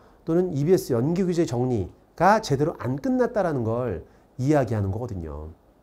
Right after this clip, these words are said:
오케이? 그래서 저희 모의고사 문제들은 여러분들이 공부를 충분히 더 많이 한 상태에서 풀었을 때 훨씬 더 얻어갈 수 있고 도움될 게 많다라는 점 말씀드립니다. 또한 신용의 탐구활동, 고난도 문제 이런 것들이 있고요.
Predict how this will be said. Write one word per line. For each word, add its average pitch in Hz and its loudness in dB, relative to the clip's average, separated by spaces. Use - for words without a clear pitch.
오케이? 147 -2
그래서 165 2
저희 196 8
모의고사 160 6
문제들은 143 0
여러분들이 160 2
공부를 160 0
충분히 196 -2
더 175 0
많이 131 2
한 220 0
상태에서 196 -2
풀었을 185 -4
때 233 -2
훨씬 202 0
더 180 2
얻어갈 143 0
수 143 -8
있고 139 -6
도움될 127 -2
게 131 -6
많다라는 120 -4
점 98 -6
말씀드립니다. 107 -6
또한 226 8
신용의 247 4
탐구활동, 220 2
고난도 190 4
문제 127 0
이런 170 2
것들이 165 0
있고요. 165 2